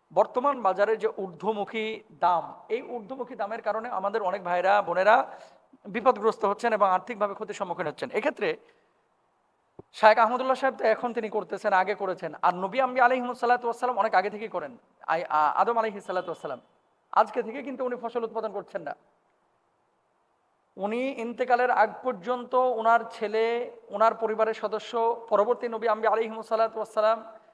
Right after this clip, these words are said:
ওনারাও কিন্তু এই ফসল উৎপাদন করেছেন এবং আল্লাহ তাআলা এই, এই বুদ্ধি মাথার ভিতরে দিয়েছিলেন যে এইভাবেই কিন্তু ফসল উৎপাদন করতে হয়। বনি ইসরাইল তারাও করেছে,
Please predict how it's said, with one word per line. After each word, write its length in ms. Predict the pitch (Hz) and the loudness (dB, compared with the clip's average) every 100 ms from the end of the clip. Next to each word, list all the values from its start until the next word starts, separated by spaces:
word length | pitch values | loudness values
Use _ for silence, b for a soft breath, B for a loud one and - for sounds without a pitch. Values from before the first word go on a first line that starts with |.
| B - | B -2
ওনারাও 320 | 226 269 269 | 2 4 2
কিন্তু 440 | 262 247 269 302 - - | -2 -4 -4 -4 -6 -2
এই 340 | 208 208 202 - | 0 0 -6 -8
ফসল 220 | 220 233 | -6 -6
উৎপাদন 300 | 202 202 185 | -6 -6 -6
করেছেন 360 | 190 165 - - _ _ _ _ _ _ | -6 -8 -10 -18 _ _ _ _ _ _
এবং 140 | 196 220 | -4 4
আল্লাহ 240 | 208 233 | 4 4
তাআলা 160 | 247 247 | 2 0
এই, 60 | 214 - _ _ _ _ | -4 -10 _ _ _ _
এই 120 | 202 | -8
বুদ্ধি 520 | 175 196 160 233 277 262 _ _ _ - | -6 -8 -8 -8 -8 -12 _ _ _ 2
মাথার 260 | 190 226 | 4 4
ভিতরে 220 | 220 220 | 0 -4
দিয়েছিলেন 440 | 202 208 196 180 160 | -4 -6 -8 -10 -6
যে 80 | 208 | -6
এইভাবেই 400 | 220 226 233 233 | -4 -2 -4 -6
কিন্তু 160 | 226 | -10
ফসল 240 | 214 220 220 | -10 -8 -10
উৎপাদন 280 | 220 208 | -8 -10
করতে 180 | 196 196 | -8 -2
হয়। 120 | 165 - b b _ | -2 -2 b b _
বনি 160 | 170 240 | -2 0
ইসরাইল 360 | 240 247 254 247 | -2 -2 0 4
তারাও 200 | 226 220 | 4 4
করেছে, 360 | 202 160 165 | -2 -6 -12